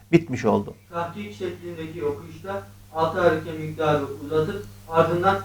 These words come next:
Speaker 2: işmam yapılarak
Speaker 1: İşmam yap. Aynı hareketi yapıyoruz. Aynı şekilde uzatıp alt, yani yavaş okurken altı hareke uzatıyoruz. Sonunda işmam yapıyoruz. İşmamı sonunda öğreneceğiz.
Speaker 2: Tedbir şeklindeki okuyuşta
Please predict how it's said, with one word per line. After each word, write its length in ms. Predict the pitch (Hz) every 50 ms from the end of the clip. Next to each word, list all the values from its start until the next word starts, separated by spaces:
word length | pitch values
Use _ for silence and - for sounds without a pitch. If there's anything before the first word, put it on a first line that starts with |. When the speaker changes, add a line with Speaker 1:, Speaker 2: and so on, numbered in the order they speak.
| - - 170
Speaker 2:
işmam 340 | 156 - 175 175 180 175 165
yapılarak 480 | 160 156 156 - 147 135 139 139 143
Speaker 1:
İşmam 420 | 175 196 - - - 170 156 139 131
yap. 140 | 120 110 113
Aynı 320 | 113 - 165 190 208 208
hareketi 520 | 208 190 190 185 190 160 - 185 160 - 185
yapıyoruz. 560 | 180 175 170 175 185 180 185 196 202 202 - -
Aynı 300 | 143 160 175 175 170 156
şekilde 380 | - 170 156 160 151 135 139
uzatıp 480 | 139 131 139 131 139 131 135 135 123 - -
alt, 300 | 123 131 139 135 - - - - 107 67 87
yani 280 | 123 127 123 120 117 120
yavaş 320 | 131 147 165 175 165 -
okurken 420 | 180 165 - 156 131 - 135 120
altı 300 | 104 98 120 139 135 -
hareke 340 | 151 160 170 175 175 - 185
uzatıyoruz. 720 | 185 185 175 190 190 190 - 196 196 196 208 202 208 - - - - - - - - - -
Sonunda 420 | - - 180 180 175 165 151 139
işmam 420 | 120 135 - - - 151 156 165 175
yapıyoruz. 540 | 185 180 180 180 180 185 185 196 196 190 -
İşmamı 520 | - 143 - - 156 151 151 147 143 143 - -
sonunda 420 | - 147 143 139 135 127 135 113
öğreneceğiz. 800 | 123 123 117 120 120 117 117 110 120 143 170 202 208 208 - - - _
Speaker 2:
Tedbir 320 | - 170 - - 190 190
şeklindeki 640 | 190 - 190 190 - 175 175 170 160 160 156 156 156
okuyuşta 640 | 156 151 151 - 165 160 - - 196 202 202 202